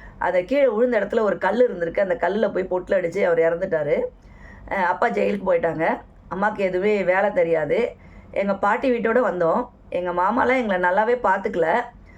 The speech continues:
அப்புறம் தனியா ஒரு வாடகைக்கு ஒரு வீடு எடுத்துட்டோம். நான் தான் பெரிய பையங்கிறதால நான் வேலைக்கு போல. போயி, "என்ன வேலைடா பார்க்குற?" அப்படின்னு கேட்குறேன்.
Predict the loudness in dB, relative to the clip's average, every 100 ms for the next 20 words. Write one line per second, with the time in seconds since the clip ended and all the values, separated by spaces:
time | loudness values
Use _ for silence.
0 | -20 -16 -6 -2 -2 0 0 2 2 2
1 | 2 2 2 0 0 0 -2 -2 -4 -2
2 | 0 0 -2 -12 -20 -16 -6 -2 0 0
3 | 0 2 2 2 0 0 2 2 2 2
4 | 2 0 -2 -2 0 0 -2 -8 -20 -20
5 | -20 -20 -20 -4 2 2 2 2 2 0
6 | -2 -8 -16 -20 -20 -20 -20 -20 -20 -20
7 | -6 -2 0 2 2 2 0 0 0 2
8 | 2 0 -4 -2 -2 0 0 0 0 -2